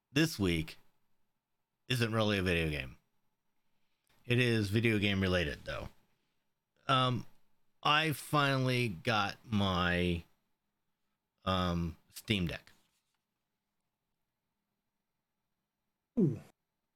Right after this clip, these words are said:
Speaker 1: They are
Speaker 2: Thing looks massive.
Speaker 1: It is massive. <laughs> It is huge. And it's heavy.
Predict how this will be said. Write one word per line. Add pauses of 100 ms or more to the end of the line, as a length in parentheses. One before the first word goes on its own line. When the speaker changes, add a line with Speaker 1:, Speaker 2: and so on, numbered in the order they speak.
(100)
Speaker 1:
They
are
Speaker 2:
Thing
looks
massive. (260)
Speaker 1:
It
is (360)
massive. (460)
<laughs> (260)
It
is (440)
huge. (560)
And (220)
it's
heavy.